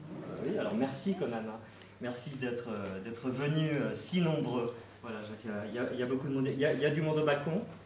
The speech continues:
Ouais ? Bon, bah, c'est, c'est parfait. Alors, euh, bonsoir, donc il est vingt heures et des poussières.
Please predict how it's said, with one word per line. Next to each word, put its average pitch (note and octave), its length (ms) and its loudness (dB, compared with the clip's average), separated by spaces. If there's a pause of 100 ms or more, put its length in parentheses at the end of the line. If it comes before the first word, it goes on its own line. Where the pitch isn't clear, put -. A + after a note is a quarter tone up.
(720)
Ouais ? D3 160 4 (280)
Bon, G#3+ 120 -2 (100)
bah, - 80 -4
c'est, - 140 -4 (160)
c'est D3 140 4
parfait. - 440 2 (440)
Alors, E3 320 12
euh, B2+ 480 12
bonsoir, D3 560 10
donc B2+ 240 6
il C3 80 8
est D3+ 60 12
vingt G3 360 12
heures A2+ 300 8
et C#3 80 6
des D3+ 100 6
poussières. B2 640 0